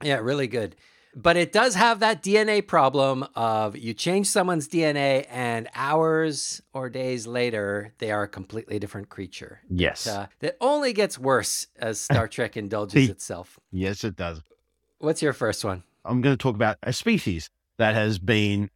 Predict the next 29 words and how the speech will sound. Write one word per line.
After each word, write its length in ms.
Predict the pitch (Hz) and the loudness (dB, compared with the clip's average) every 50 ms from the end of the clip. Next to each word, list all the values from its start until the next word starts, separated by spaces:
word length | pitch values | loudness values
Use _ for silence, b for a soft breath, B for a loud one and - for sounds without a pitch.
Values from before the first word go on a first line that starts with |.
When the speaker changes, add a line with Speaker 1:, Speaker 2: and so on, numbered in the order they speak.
| _ - | _ -6
Speaker 2:
cloned 500 | - - 139 135 139 139 139 135 123 101 | 2 4 6 6 6 6 4 2 2 2
but 160 | 110 120 104 | 0 0 0
also 320 | 113 117 110 - 120 113 | -2 -4 -2 -2 -2 -2
D 220 | 107 98 110 110 113 | -2 -2 -2 -2 -2
N 100 | 110 110 | -2 -2
A 120 | 107 101 | -4 -4
manipulated 800 | 98 98 98 104 104 104 110 110 95 95 95 90 98 95 87 - | -6 -6 -6 -6 -6 -4 -4 -4 -4 -4 -4 -4 -6 -8 -8 -10
to 420 | - - 101 98 95 92 90 95 90 | -8 -6 -4 -4 -2 -2 -4 -4 -4
be 480 | 90 90 - - 113 101 95 95 98 | -6 -8 -4 -2 0 0 0 -2 -4
so 420 | - - - - - 131 120 117 120 | -4 -6 -6 -2 2 4 4 4 4
subservient. 760 | 104 - 110 95 87 - 107 92 87 76 85 80 71 67 - _ _ _ _ - | 2 -2 -4 -6 -4 -4 -6 -6 -6 -6 -8 -8 -10 -12 -14 _ _ _ _ -10
I 100 | - 107 | -8 -8
can't 220 | 101 - 117 110 101 | -6 -4 -4 -4 -4
go 140 | 104 98 90 | -4 -4 -2
past 320 | - 107 95 92 - - | 2 2 2 2 2 0
without 360 | 95 92 95 92 90 90 - _ _ _ _ _ _ _ - 95 | -4 -2 0 -2 -2 -4 -6 _ _ _ _ _ _ _ -4 0
doing 260 | 110 107 98 98 98 | 2 2 4 2 2
a 80 | 98 | 0
Deep 220 | 92 87 104 95 87 | 0 0 0 -2 -2
Space 260 | - - 104 104 - | 0 0 0 2 4
Nine 200 | 139 139 131 131 | 6 6 6 6
reference. 380 | 123 123 120 - 139 127 - - | 6 4 4 4 2 0 2 0
We're 80 | 143 | 0
gonna 160 | 131 151 147 | 2 2 2
be 120 | 147 147 143 | 4 2 4
looking 260 | 143 147 - 139 135 | 2 2 2 0 -4
at 80 | 127 95 | -4 -4
the 80 | 107 | -6
Jem'Hadar. 960 | 107 98 - 120 120 127 123 107 98 104 104 120 127 113 80 64 50 - - | -8 -6 -4 -4 -4 -4 -6 -4 0 0 0 2 2 0 0 0 -2 -6 -10